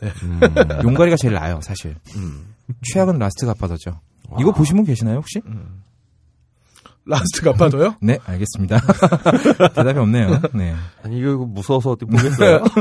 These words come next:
Speaker 3: <laughs> 사실 용가리는 어떤 얘기의 기승전결은 있어요.
Speaker 2: 음.
Speaker 3: 최소한.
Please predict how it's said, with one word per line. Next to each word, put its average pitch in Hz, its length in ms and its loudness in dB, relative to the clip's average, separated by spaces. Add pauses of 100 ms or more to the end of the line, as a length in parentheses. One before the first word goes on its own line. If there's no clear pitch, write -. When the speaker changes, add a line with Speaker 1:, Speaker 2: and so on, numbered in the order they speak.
(360)
Speaker 3:
<laughs> - 500 -16
사실 208 280 2
용가리는 160 840 0
어떤 104 320 -2
얘기의 110 260 0
기승전결은 185 600 4
있어요. 85 400 -6
Speaker 2:
음. 98 180 -8
Speaker 3:
최소한. 92 460 -2